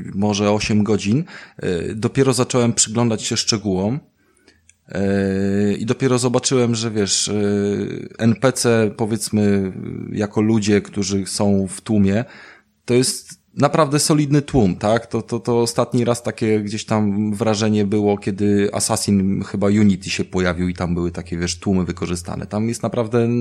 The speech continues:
dużo ludzi na ulicy i oni sobie idą, e, reagują na ciebie, komentują cię. Jeden cię komentuje pozytywnie, drugi negatywnie.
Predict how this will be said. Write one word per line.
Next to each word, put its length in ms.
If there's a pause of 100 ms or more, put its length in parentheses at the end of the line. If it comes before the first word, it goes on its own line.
(320)
dużo 380
ludzi 240
na 100
ulicy 580
i 160
oni 200
sobie 260
idą, 360 (420)
e, 320
reagują 480
na 120
ciebie, 460
komentują 600
cię. 180
Jeden 280
cię 100
komentuje 460
pozytywnie, 540
drugi 260
negatywnie. 560